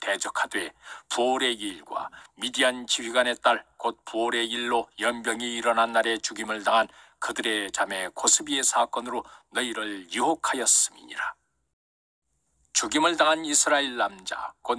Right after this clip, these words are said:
미디안 여인과 함께 죽임을 당한 자의 이름은 시므리니 살루의 아들이요 시므온인의 조상의 가문 중 한 지도자이며 죽임을 당한 미디안 여인의 이름은 고스비니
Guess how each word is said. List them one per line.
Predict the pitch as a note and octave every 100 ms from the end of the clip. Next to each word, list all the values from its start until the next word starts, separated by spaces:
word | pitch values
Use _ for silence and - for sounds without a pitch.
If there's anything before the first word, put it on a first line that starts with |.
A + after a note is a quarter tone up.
| A2
미디안 | F#2 A2+ C3 B2 A#2+
여인과 | A#2 A#2+ A#2 A2+
함께 | - A2 - A2
죽임을 | G#2+ G#2+ G#2+ G#2 G2+
당한 | F2+ G2 G2
자의 | F#2+ F#2+ F#2
이름은 | F#2 G2 C3 C#3
시므리니 | - - E3+ D#3+ - - - _ _ _ _ -
살루의 | - A2+ A2+ G#2+ G#2+
아들이요 | G2+ - F#2 G2 F2 - -
시므온인의 | - - - D3+ D3+ C#3+ C#3+
조상의 | - - - C3+ B2
가문 | - - A2+ A2
중 | C#3+ C3
한 | B2+ C3 B2+
지도자이며 | - A2+ G#2 - - - - - _ _ _ _ _ - -
죽임을 | - C#3 D3 D#3+
당한 | D3+ D3+ A#2+
미디안 | - C#3 D3 C#3+
여인의 | C#3 C3 B2+ B2 A#2
이름은 | A2 A2 G#2 -
고스비니 | - A#2 - - - -